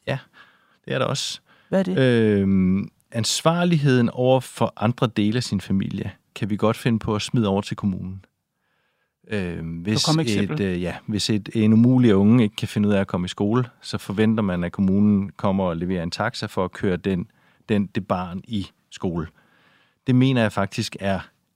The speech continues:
Speaker 1: familiens opgave. Det må familien organisere selv. Så der er en, det er en, det er bare den anden side af det. Det er, for det er ikke bare hjælp det hele, det er
Speaker 2: Nej.
Speaker 1: også ansvar.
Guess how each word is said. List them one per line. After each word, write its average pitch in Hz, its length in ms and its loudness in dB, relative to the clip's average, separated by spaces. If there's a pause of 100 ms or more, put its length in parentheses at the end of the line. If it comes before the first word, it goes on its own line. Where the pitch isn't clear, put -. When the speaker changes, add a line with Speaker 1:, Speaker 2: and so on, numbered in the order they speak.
(240)
Speaker 1:
familiens 110 460 2
opgave. 85 460 -8
Det 123 100 4
må 127 100 4
familien 113 600 0 (100)
organisere 95 760 -4
selv. - 340 -8
Så 113 120 -8
der 110 80 0
er 110 40 2
en, 107 100 -2
det - 140 -4
er 113 40 2
en, 113 100 0
det - 260 -6
er - 100 -18
bare 117 180 2
den 127 100 -6
anden 151 200 4
side 107 220 0
af 90 60 0
det. 95 100 -10
Det 117 140 0
er, 117 60 -2
for - 120 -6
det 101 80 -2
er 135 40 4
ikke 139 120 -2
bare 135 180 2
hjælp 139 340 0
det 107 80 -6
hele, 117 220 0
det 120 120 -4
er 120 40 -2
Speaker 2:
Nej. 160 80 8
Speaker 1:
også 170 160 4
ansvar. 110 460 -2